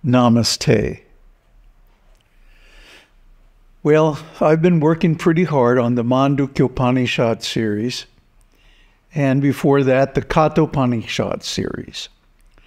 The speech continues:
And, uh, due to some health concerns, I'm gonna have to take a break now.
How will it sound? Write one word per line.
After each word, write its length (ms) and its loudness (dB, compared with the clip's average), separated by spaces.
And, 540 2
uh, 140 4
due 260 0
to 160 -4
some 280 0
health 320 -2
concerns, 760 0
I'm 180 -2
gonna 280 0
have 200 -2
to 100 -4
take 280 0
a 40 -2
break 500 0
now. 280 -4